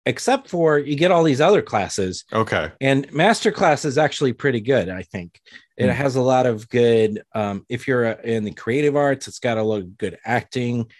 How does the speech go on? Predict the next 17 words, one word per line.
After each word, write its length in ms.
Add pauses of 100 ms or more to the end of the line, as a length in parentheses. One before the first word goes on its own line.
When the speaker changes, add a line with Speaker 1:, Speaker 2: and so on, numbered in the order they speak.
(340)
Speaker 1:
writing 680 (360)
classes. 640
Joyce 280
Carol 300
Oates 380
teaches 400
a 40
Speaker 2:
Oh, 40
Speaker 1:
class, 500
which 200
is 160
Speaker 2:
okay. 100
Speaker 1:
fascinating, 840
that 100
I 80
watched. 640 (340)
There's 520